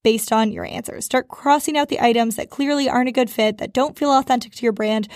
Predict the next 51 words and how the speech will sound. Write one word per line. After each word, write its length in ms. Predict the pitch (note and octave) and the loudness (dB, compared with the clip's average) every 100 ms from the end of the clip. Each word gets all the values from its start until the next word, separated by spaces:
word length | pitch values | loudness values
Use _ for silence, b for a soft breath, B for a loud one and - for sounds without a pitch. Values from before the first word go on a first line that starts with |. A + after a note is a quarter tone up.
| B B - | B B -4
or 100 | A#3+ | 0
that 240 | A#3+ A#3 - | 4 2 2
no 240 | A#3 B3+ | 4 6
one 120 | C4 | 6
asked 280 | B3+ A#3+ - | 6 2 0
you 80 | A#3+ | -2
for, 260 | A#3 A3+ A3+ | 2 2 2
that 140 | G#3+ | 0
you 120 | A#3 | -4
don't 320 | G#3+ C4 C4+ | 0 2 2
think 220 | C4+ A#3+ A#3 | 0 0 2
are 80 | |
really 180 | A3 A3+ | 2 2
gonna 220 | A3 A3 | 2 0
generate 340 | G#3+ G#3 G#3 G#3 | 0 -2 -2 -2
a 60 | |
lot 160 | G#3 G#3 | -2 0
of 80 | G#3+ | 0
income 300 | C4 C4+ B3 | 0 -2 -2
right 120 | A#3+ | 0
now 180 | A3+ A3+ | 0 0
when 140 | A3 | 0
you 100 | G#3 | -2
maybe 360 | G#3+ G#3+ G#3+ G#3 | 0 0 0 -2
need 240 | G3+ A3 | -2 -4
a 60 | G#3 | -4
lot 160 | G3+ - | -4 -6
of 80 | |
income 300 | A#3+ A#3 - | -8 -10 -12
right 120 | - - | -12 -12
now. 200 | - - _ - | -12 -14 _ -4
So 180 | - A3+ - B B B - | 0 0 -4 B B B -4
from 240 | B3+ A#3+ | 0 2
there, 240 | B3 C#4+ | 4 4
you 220 | D4+ B3+ B3 | 4 2 -2
should 160 | B3 | -2
be 80 | C#4 | 0
left 320 | C#4 A3 - | 0 -2 -2
with 100 | A3 | -2
a 60 | G#3+ | 0
much 240 | G#3+ A#3 | -2 -2
smaller 360 | - A3+ A3+ A#3+ | -4 2 2 2
list, 380 | G#3+ G#3+ - - | 0 -4 -6 -4
and 120 | A3+ | -2
your 120 | A3 A3 | 0 0
next 280 | A#3 - | 0 -2
task 360 | - A3 G#3+ - | -2 0 0 -2
is 140 | - A3+ | -6 -4
to 120 | - | 0
arrange 380 | A#3+ A3 A3+ A3 | 0 2 -2 0
them 240 | A#3+ A#3+ | 2 2